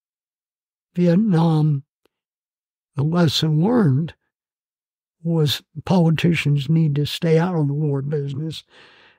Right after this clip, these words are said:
And more importantly, and this is what I'm proud of being a Vietnam veteran, is that we are n-,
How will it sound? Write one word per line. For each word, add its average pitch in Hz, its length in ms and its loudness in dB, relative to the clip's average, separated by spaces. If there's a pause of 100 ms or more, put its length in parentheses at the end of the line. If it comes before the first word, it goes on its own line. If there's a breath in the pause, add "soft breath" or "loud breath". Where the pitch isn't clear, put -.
(120)
And 170 140 2
more 226 300 8
importantly, 165 1000 2 (360)
and 156 120 2
this 185 240 0
is 185 240 -2
what 180 180 0
I'm 160 220 2
proud 185 340 0
of 170 440 -4
being 143 220 0
a 165 60 -2 (260)
Vietnam 160 480 -2
veteran, 151 460 -6 (800 loud breath)
is 170 340 2
that 185 280 0
we 175 320 4
are 170 100 4
n-, 170 320 2